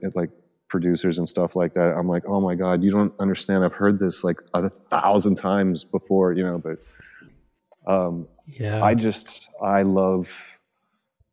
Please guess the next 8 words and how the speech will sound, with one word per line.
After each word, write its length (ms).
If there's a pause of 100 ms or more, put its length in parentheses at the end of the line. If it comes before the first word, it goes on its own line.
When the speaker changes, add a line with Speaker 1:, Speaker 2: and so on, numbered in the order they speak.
(540)
Speaker 1:
I, 240
I 40
love 300
film 320
scoring. 640 (300)
I 60
just, 360
I, 140